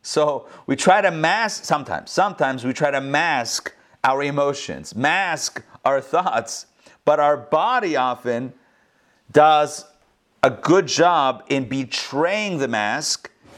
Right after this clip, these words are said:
and revealing how it is that we really feel. So for example, we want to portray, let's say in a job interview, right? We want to portray an,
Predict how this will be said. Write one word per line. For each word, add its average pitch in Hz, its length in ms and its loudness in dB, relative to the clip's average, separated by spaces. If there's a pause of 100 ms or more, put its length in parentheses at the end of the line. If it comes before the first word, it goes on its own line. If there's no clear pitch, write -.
and 135 200 -2
revealing 147 640 -2
how 139 240 0
it 147 60 -2
is 127 500 -4 (200)
that 120 100 2
we 123 100 0
really 113 300 0
feel. 175 240 -2 (180)
So 139 160 0
for 143 180 0
example, 170 480 -4 (760)
we 156 160 4
want 180 200 6
to 175 40 0
portray, 170 1000 0
let's 139 240 0
say 151 100 0
in 143 80 -4
a 143 60 0
job 156 340 -2
interview, 127 540 -4 (160)
right? 143 340 2 (140)
We 151 100 4
want 180 180 4
to 170 60 2
portray 165 640 0
an, 139 160 -2